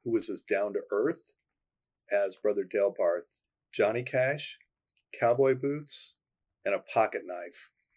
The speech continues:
describes Brother Dale Barth to a T. He was rough around the edges,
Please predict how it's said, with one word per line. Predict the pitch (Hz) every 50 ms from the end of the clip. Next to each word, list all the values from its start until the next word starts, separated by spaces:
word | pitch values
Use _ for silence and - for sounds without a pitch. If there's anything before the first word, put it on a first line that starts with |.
| _ _ -
describes | 113 101 - - - 110 101 101 98 - - _ _ _ _ _
Brother | - 107 101 98 92
Dale | 90 104 95 98 95
Barth | - 101 95 98 92 - -
to | 104 101
a | 95
T. | - - - 104 98 92 87 90 - _ _ _ _ _ _ _ _ _ _ _
He | - - - 120
was | 110 104 104 98 95 95 - - - _ _ -
rough | 113 113 113 107 - 131
around | 120 117 117 113
the | 107 101 101 104
edges, | 113 127 131 156 175 180 180 175 - - -